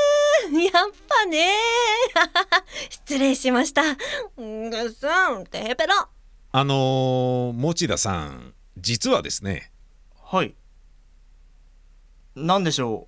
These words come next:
Speaker 3: う、お父さん。
Speaker 1: きゃー、お父さんとか呼んじゃってる。ヒューヒュー。
Speaker 3: まゆみさん、黙ってて。
Speaker 1: あ、しーもしゅんですよね。うんぐ。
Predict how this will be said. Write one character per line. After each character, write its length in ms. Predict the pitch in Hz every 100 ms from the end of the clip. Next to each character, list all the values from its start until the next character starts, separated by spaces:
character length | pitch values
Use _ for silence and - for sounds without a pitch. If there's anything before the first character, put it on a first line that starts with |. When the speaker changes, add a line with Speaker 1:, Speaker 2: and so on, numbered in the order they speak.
| -
Speaker 3:
う、 60 | 139
お 40 |
父 180 | 156 135
さ 140 | 110
ん。 140 | 87 - - - - - - -
Speaker 1:
き 60 |
ゃ 40 | 605 622 640 679 719 719 554
ー、 120 | 440
お 140 | 466 254
父 380 | - 285 302 349
さ 220 | 392 285
ん 80 | 277
と 120 | 269
か 140 | 220
呼 260 | 208 214 247
ん 100 | 285
じ 80 | 285
ゃ 100 | -
っ 80 |
て 220 | - 330 339
る。 160 | 370 403 480 523
ヒ 180 | - 190
ュ 140 | 254
ー 20 | 392
ヒ 140 | 247
ュ 40 |
ー。 520 | 453 571 523 349 202 - -
Speaker 3:
ま 160 | 104 139
ゆ 60 | 220
み 80 | 240
さ 160 | 185
ん、 160 | 127 101
黙 220 | 135 180
っ 40 |
て 120 | 190 135
て。 200 | 95 - - - - - -
Speaker 1:
あ、 200 | 202 170 - - - - -
し 420 | - - 214 180 160
ー 40 |
も 160 | 165 143
し 180 | -
ゅ 200 | 196 330 294
ん 80 | - - -
で 120 | - 160
す 160 | -
よ 120 | 339 165
ね。 320 | 247 370 - - _ - - -
う 80 | 175
ん 320 | 170 165 165
ぐ。 180 | 160